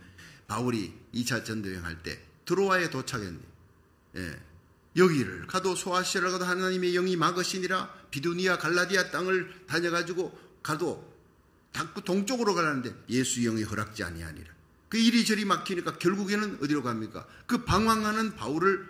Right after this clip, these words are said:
하나님께서 마침내 드로아 성에, 드로아라는 도시에 도착하니까 그날 밤 기도할 때 마게도냐 사람이 나타나, "이리로 와서 우리를 도와주시오. 아, 이게 하나님 뜻이구나." 그렇게 가서 빌립보로 가잖아요.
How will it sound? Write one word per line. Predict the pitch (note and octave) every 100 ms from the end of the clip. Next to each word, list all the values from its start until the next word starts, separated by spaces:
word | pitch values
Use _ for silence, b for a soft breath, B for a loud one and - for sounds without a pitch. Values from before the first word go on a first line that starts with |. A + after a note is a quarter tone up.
| -
하나님께서 | - E3 C#3 B2+ A#2 B2+
마침내 | A#2 A2 - G#2 G2 F2+
드로아 | - A2+ D3 B2 - - -
성에, | - - G2 E2 - -
드로아라는 | A#2 D#3 E3 E3+ F3 E3
도시에 | D3+ D#3 D#3
도착하니까 | C#3 C3 - A#2+ A#2+ A2+ G#2+ - B B
그날 | B2 A2+ G2+
밤 | G#2+ G2 -
기도할 | B2 G2 F2 D#2+
때 | F2 D#2 B B
마게도냐 | - C3 C3+ C3+ D#3 D#3+
사람이 | D#3 D3 D3 C3
나타나, | A#2+ C3 -
"이리로 | F3 D3+ D3
와서 | C#3+ D3+
우리를 | D3+ D3+ D#3
도와주시오. | D#3 D#3+ D#3 D#3+ D3 E3+ D#3 B B
아, | A#2+ A#2 A#2
이게 | C3 D3
하나님 | F3+ F3 E3+
뜻이구나." | F3 - F3+ E3 - B B -
그렇게 | A#3+ C4+ -
가서 | A3+ G#3 G#3 F#3+
빌립보로 | - D#3+ E3 D3+ C3
가잖아요. | G2 F#2 G#2